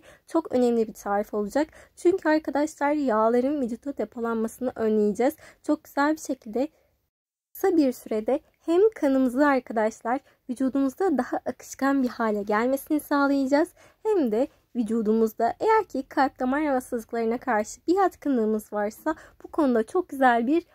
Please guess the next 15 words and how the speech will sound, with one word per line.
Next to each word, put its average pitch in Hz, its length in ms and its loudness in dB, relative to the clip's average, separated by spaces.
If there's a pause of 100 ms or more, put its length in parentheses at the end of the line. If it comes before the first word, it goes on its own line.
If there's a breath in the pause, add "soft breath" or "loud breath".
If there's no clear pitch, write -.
(140 soft breath)
önlem 233 400 0
alacağız. 214 560 0
Preventif 254 720 -4
bir 247 220 -2
bakım 220 260 -4
olacak. 202 420 -4 (240 loud breath)
Şimdi 339 380 4
bir 359 240 0
adet 277 240 -4
limonumuzu 294 520 -2
sıktıktan - 600 -4
sonra 226 280 -6
limonumuzun 240 640 -2
posalarını, 214 580 -2
çekirdeklerini 240 800 -6